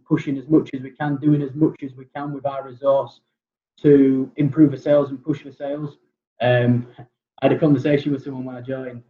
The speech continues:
and, and, you know, my, one of my first days, and I said, "We're gonna hit two thousand, and if we don't, it's not gonna be through a lack of trying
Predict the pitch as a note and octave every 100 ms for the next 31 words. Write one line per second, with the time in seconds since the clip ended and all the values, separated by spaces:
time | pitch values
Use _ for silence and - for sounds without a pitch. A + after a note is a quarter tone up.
0 | _ A#2+ A#2+ A2 A#2+ A#2+ A#2+ B2+ A#2 B2+
1 | C3 - C#3 C3+ B2+ C#3 B2 - A#2+ A2+
2 | A2 _ _ A#2 A2+ _ _ _ _ _
3 | C3 B2 - A#2+ A2 _ _ _ _ _
4 | _ _ _ _ _ D#3+ C#3+ C3+ C3+ -
5 | C3 B2+ B2 A#2 A2+ G#2+ _ _ C#3 B2
6 | C#3 A#2+ D3 C3 D#3 - _ C3+ C3 D3
7 | C3 C3 B2 B2 C3+ B2 B2+ A#2 B2 A#2+
8 | _ _ _ - C#3 B2 A2+